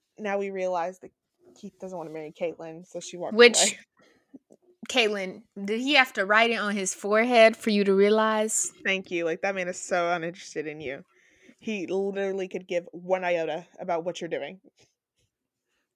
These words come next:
Speaker 2: Yeah, and so we go back to Emma. She's in the bathroom hiding. She doesn't have her phone or anything.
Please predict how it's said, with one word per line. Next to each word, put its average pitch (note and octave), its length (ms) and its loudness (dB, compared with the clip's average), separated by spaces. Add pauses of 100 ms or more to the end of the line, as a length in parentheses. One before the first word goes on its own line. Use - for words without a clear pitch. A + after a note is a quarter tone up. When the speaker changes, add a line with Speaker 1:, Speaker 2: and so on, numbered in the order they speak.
(160)
Speaker 2:
Yeah, G#3 380 -8 (180)
and G3+ 480 -4
so F#3+ 560 -2
we G3+ 80 -4
go A3+ 240 4
back A#3 640 4
to F#3 480 0 (260)
Emma. G3+ 440 6
She's G#3 320 -2
in A#3+ 200 -4
the C#4 60 0
bathroom A3 540 2
hiding. G3 680 -2
She - 180 -12
doesn't G3 240 0
have B3+ 120 2
her C#4+ 120 2
phone A#3+ 400 -2
or A#3 60 -6
anything. A3+ 800 -8